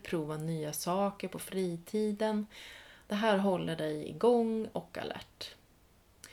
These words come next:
Ät varm, lätt och väl kryddad mat. Undvik att äta tung mat, framförallt på kvällen.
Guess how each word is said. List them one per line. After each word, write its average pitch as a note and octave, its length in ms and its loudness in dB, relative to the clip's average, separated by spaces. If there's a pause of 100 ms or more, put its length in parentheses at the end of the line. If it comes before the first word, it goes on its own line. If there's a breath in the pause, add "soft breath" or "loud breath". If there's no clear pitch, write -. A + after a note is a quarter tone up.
(580 loud breath)
Ät C#4+ 360 4
varm, A#3 720 4 (320)
lätt - 720 -2 (120)
och F#3 240 0
väl G#3+ 380 6
kryddad E3 600 -2
mat. G#3 520 0
Undvik A3 880 6
att F3 200 -2
äta D#3+ 300 -2
tung F3+ 560 -2
mat, - 240 -6
framförallt D#3+ 560 -6
på E3+ 80 -10
kvällen. F#3 680 -2